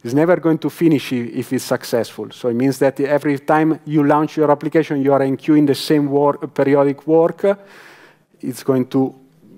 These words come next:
uh, you are going to execute next time twice, then three times, and so on. And last, uh, uh, the work is persistent in a database. If you are creating a lot of work, if you are creating a, a huge amount of input and output data,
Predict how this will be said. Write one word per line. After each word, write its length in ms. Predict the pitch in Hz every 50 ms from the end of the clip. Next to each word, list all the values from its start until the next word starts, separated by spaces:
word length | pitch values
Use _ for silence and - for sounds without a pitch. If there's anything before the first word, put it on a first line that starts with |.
| - - _ _ _ _ - - -
uh, 220 | - - - - 113 - -
you 180 | - 127 131 135
are 80 | 135 135
going 180 | 139 139 131 -
to 140 | 143 139
execute 480 | 131 123 - - 143 - - 151 135 131
next 300 | 131 127 131 - - -
time 280 | - 131 131 131 123 -
twice, 540 | - - 135 123 123 135 151 170 175 - -
then 280 | - - 120 117 117
three 360 | - - _ _ - 127 131 135
times, 440 | - 143 135 135 131 139 139 -
and 160 | 127 120 117 -
so 140 | - 113
on. 180 | 110 64 - - _ _ - - - - - _ _ _ _ _ _ _ _ _ _ _ _ _ _ _ _ _ _ _ _ _ _ _ _ _ _ _ _ _ - - - 165
And 120 | 147 147
last, 360 | 160 170 170 160 - - -
uh, 60 | 190 170 170 160 -
uh, 360 | 170 156 151 147 143 143 139
the 180 | 147 143 160
work 260 | 151 175 196 196 - -
is 180 | 180 - - 147 - _
persistent 720 | - 156 131 - - - 160 156 139 - 160 151 139 -
in 80 | 151 143
a 80 | 143 139
database. 560 | 147 147 - 165 143 123 110 107 101 - - - _ -
If 180 | 131 - -
you 80 | 165 147
are 80 | 147
creating 500 | - - - 160 165 165 - 175 170 160 156
a 40 | 143
lot 240 | 143 147 151 -
of 100 | 175 160
work, 420 | 160 160 160 160 160 156 156 156 160
if 260 | 151 143 139 - -
you 80 | 147 143
are 80 | 143
creating 500 | 143 - - 156 156 151 160 165 156 147
a, 240 | 147 143 - - 139
a 60 | 131
huge 680 | 123 120 113 117 113 113 - - 127 131 135 156 156 170
amount 340 | 165 160 151 147 147 151 -
of 280 | 151 143 131 131 135 120 -
input 380 | 151 156 160 151 - 151 -
and 180 | 147 131 - 127
output 400 | 131 139 151 151 - 175 160 147
data, 340 | 170 180 185 185 - 220